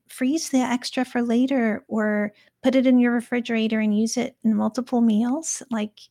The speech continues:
you know, school cafeterias did when we were in elementary school, and <laughs>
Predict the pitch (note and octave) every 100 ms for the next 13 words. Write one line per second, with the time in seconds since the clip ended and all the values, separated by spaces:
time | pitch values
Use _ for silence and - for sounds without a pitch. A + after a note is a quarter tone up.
0 | - A3 G#3+ - A#3 A3+ A3+ G#3+ A#3 -
1 | A#3 A3+ A#3 A3+ - - _ - _ _
2 | _ B3+ A#3 A#3 A3+ A3 A3 A3 A3 A3
3 | A3 A3+ A#3 B3+ A#3 - G#3 G#3 A3+ G#3+
4 | A3 -